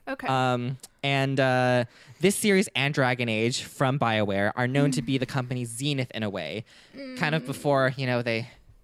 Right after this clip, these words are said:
Speaker 2: made Anthem, but we won't talk about that.
Speaker 1: Yeah, we, we're
Speaker 2: Um,
Speaker 1: not gonna talk about Anthem.
Speaker 2: <laughs> um, so
Speaker 1: It's fine. I'm sure there are people who like Anthem.
Speaker 2: Yeah, we're just
Speaker 1: I
Speaker 2: not one of
Speaker 1: don't.
Speaker 2: them. <laughs>
Speaker 1: Right,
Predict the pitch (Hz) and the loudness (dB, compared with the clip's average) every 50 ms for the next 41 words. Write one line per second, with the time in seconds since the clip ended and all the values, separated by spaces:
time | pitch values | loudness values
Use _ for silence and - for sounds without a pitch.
0 | _ - 123 120 120 117 - - - 120 113 113 - 120 107 107 113 101 117 107 | _ -6 -4 -2 -2 -2 -4 -6 -6 -4 -4 -4 -4 -6 -6 -6 -6 -6 -6 -6
1 | 107 92 - - 101 101 113 104 95 98 - 269 - 269 247 240 226 247 240 - | -8 -6 -6 -6 -6 -6 -4 -6 -6 -4 -4 -2 0 2 2 2 2 0 2 2
2 | - 240 226 220 226 233 233 233 - - - - - - - - 254 254 - - | 2 0 0 -4 -8 -10 -14 -14 -14 -16 -16 -16 -16 -18 -16 -16 -18 -18 -20 -20
3 | - _ _ _ _ - 170 - - - _ _ - 139 135 135 131 127 123 131 | -20 _ _ _ _ -6 -6 -6 -6 -12 _ _ -2 0 2 2 2 2 0 -2
4 | 123 - - - - - - - - - - - - - - - 196 170 160 156 | -4 -6 -8 -8 -12 -18 -20 -20 -20 -18 -18 -18 -18 -14 0 4 6 6 8 8
5 | 147 139 - - 480 508 508 370 - 294 311 330 349 330 - - 359 370 370 381 | 6 6 8 12 12 12 12 10 6 4 4 4 4 2 2 4 4 4 6 8
6 | 370 359 370 370 - 320 311 - 330 294 320 311 269 233 220 226 - - 226 214 | 8 8 8 6 4 2 2 2 0 0 0 0 0 -2 -2 -2 -4 -4 -6 -6
7 | 214 - - - - - 240 - _ _ _ - 180 190 160 120 - - - _ | -8 -8 -10 -12 -10 -10 -12 -14 _ _ _ 0 2 4 4 2 2 -2 -6 _
8 | _ _ 147 175 185 165 190 185 247 196 185 165 180 202 220 226 180 160 139 110 | _ _ 4 4 6 6 6 6 8 6 8 8 8 8 6 6 4 4 2 2
9 | - - - - 254 339 330 226 233 | 2 0 0 4 4 6 6 6 6